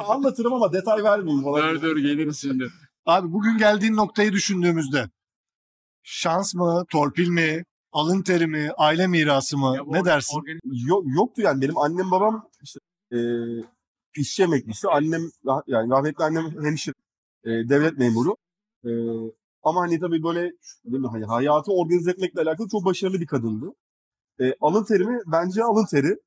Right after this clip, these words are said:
Speaker 1: Çünkü yani hiç böyle hazır gelen bir iş hayatında olmadı.
Speaker 2: Olmadı.
Speaker 1: Yani k-, parmaklarımızla, öyle tırnaklarla kazıyıp elde etmediğimiz yani "Şu iş vardı ya" diyeceğim hiç olmadı.
Speaker 2: Bizim kuşakta çok yok zaten ya.
Speaker 3: Yok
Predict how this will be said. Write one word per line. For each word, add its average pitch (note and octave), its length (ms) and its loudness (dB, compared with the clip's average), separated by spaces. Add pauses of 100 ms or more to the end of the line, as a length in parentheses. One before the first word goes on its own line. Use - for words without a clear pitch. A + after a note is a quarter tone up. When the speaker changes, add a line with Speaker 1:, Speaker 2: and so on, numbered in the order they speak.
(220)
Speaker 1:
Çünkü F#3+ 520 -2 (580)
yani C3+ 200 2 (840)
hiç B3+ 300 -4
böyle G#3+ 220 2
hazır G3 440 0
gelen G#3 360 2
bir G#3+ 80 -4
iş G3 280 -8
hayatında F#3 720 2
olmadı. E3+ 280 4
Speaker 2:
Olmadı. B2+ 120 0
Speaker 1:
Yani C3 320 2 (460)
k-, F3 120 -12 (220)
parmaklarımızla, G#3+ 960 2 (200)
öyle D#3+ 200 -2
tırnaklarla F#3 480 -2
kazıyıp F#3+ 460 0 (580)
elde F#3+ 340 0
etmediğimiz G#3+ 520 -4
yani G#3+ 240 -2
"Şu - 160 -4
iş B3+ 260 -2
vardı G3 280 0
ya" G3 220 2
diyeceğim G3+ 300 -4
hiç A#3+ 220 -2
olmadı. A#2 300 0 (140)
Speaker 2:
Bizim B2+ 240 -8
kuşakta G#3 460 -4
çok G3 240 -2
yok F3+ 160 -2
zaten B2+ 320 -2
ya. A#2 120 -2
Speaker 3:
Yok F3+ 120 -2